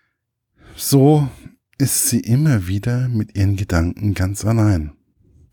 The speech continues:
und geht zurück in die Vergangenheit. Sie sich die Schuld gibt, dass damals die Beziehung zu Chris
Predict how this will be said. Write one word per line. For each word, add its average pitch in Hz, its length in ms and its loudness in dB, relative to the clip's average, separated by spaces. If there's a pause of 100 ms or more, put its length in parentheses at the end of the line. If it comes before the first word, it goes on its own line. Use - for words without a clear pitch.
(460)
und 98 220 -2
geht 98 340 2 (160)
zurück 104 640 0
in 120 60 -2
die 113 80 -4
Vergangenheit. 104 1000 -2 (2000)
Sie 107 200 0
sich 104 500 0
die - 240 -14
Schuld - 500 0
gibt, - 680 -10
dass - 220 -8
damals 107 640 0
die 107 120 -6
Beziehung 104 760 0
zu 110 140 -8
Chris - 560 -6